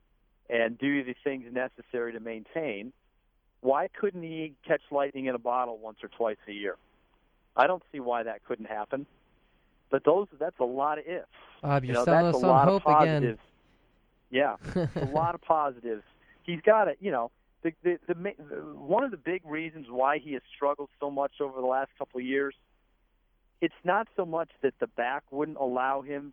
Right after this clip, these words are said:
Speaker 1: to make a good golf swing, it's that the back wouldn't allow him to practice. And, you know, he was always having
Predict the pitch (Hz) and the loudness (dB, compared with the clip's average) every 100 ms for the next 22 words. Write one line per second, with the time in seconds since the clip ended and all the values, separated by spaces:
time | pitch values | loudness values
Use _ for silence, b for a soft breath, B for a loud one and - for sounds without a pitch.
0 | _ 139 135 131 - _ _ - 135 - | _ -6 -4 -6 -10 _ _ -2 -2 -2
1 | 123 135 131 131 143 - 170 175 175 _ | -4 -4 0 0 0 -4 -8 -8 -10 _
2 | _ _ _ 123 131 123 117 135 143 - | _ _ _ -14 -6 -4 0 -2 -2 -4
3 | 135 123 120 127 131 - - 131 160 - | -6 -4 -2 -2 -4 -8 -6 -2 -2 -6
4 | - - _ _ _ _ _ b b b | -20 -20 _ _ _ _ _ b b b
5 | _ - 123 120 117 120 139 120 113 143 | _ -2 4 6 6 4 0 2 0 -4
6 | 143 139 143 156 156 151 143 147 | -4 0 0 -2 -6 -4 -4 -6